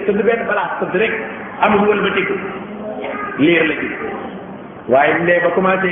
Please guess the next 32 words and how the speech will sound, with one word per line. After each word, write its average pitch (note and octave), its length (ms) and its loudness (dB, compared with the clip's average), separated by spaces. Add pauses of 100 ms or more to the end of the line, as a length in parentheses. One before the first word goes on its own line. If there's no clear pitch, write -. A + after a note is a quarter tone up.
(120)
génn F3+ 180 0
liir E3 360 -2
nag, D#3+ 120 -2 (400)
li C#3+ 100 6
waroon E3+ 280 4
naan E3 200 0
xar E3+ 180 4
day E3 160 6
weesu D#3+ 240 -2
mbote, C3+ 280 0 (1080)
mu C#3 140 2
commencé D3+ 380 4
nag C#3+ 140 -2
léegi C#3 240 -2
di C#3 100 -2 (100)
jéem C#3+ 120 -2
a C3+ 100 -2
jàng C#3 180 0 (120)
toog C3+ 220 4
ak - 280 -4
ila D3 140 4 (140)
axirihi. G#2 380 -2 (640)
Waaye A#3 240 6
xoolal C#4+ 280 6
melokaan B3 440 0
moom A3 180 2
suñu A3+ 160 2
Borom G3+ 220 4
bindee G3 240 2
ko F3+ 160 0
ci F3+ 60 -2
biir. E3+ 220 2